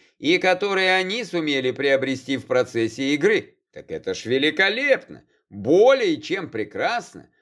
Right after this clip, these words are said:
По-прежнему можно шляться между мирами,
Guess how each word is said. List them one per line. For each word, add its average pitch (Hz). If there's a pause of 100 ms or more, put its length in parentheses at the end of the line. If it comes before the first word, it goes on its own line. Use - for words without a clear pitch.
(380)
По-прежнему 196
можно 185
шляться 175
между 156
мирами, 120